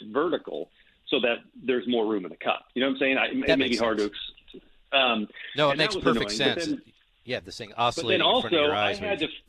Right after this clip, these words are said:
Speaker 1: yes, and I was finishing. I had to, I left the putt, like, a foot short, um, the second day on my last hole, and I went up to putt it. Well, the flag is, the, literally the flag is whipping me in the face.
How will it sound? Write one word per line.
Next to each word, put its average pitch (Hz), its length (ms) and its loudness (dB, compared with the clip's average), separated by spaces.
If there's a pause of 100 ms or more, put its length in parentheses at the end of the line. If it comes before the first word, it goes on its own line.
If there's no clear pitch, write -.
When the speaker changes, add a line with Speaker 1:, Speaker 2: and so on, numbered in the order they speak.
(880)
Speaker 1:
yes, 160 220 0 (100)
and 143 120 -2
I 170 80 2
was 175 160 -2 (100)
finishing. 139 520 2
I 143 100 2
had 180 120 2
to, 139 40 2
I 135 140 2
left 160 220 2
the 151 60 -4
putt, - 200 -2 (240)
like, 139 120 0
a 120 80 -4 (100)
foot 160 120 2 (200)
short, 135 320 0 (360)
um, 110 460 0 (440)
the 131 80 -4 (100)
second 131 320 0
day 117 140 4
on 117 140 2
my 110 120 2
last 110 380 2
hole, 120 360 0 (300)
and 135 120 2
I 135 60 4
went 143 200 4
up 135 180 2
to 127 80 -2 (120)
putt 226 180 2
it. 123 180 2
Well, 143 100 0
the 143 180 2
flag 190 340 2
is, 135 100 2 (180)
the, 147 100 0 (320)
literally 180 460 2
the 135 80 0 (100)
flag 190 280 2
is 135 100 0 (100)
whipping 185 320 0
me 180 160 4
in 147 80 0
the 123 100 0 (120)
face. 131 260 0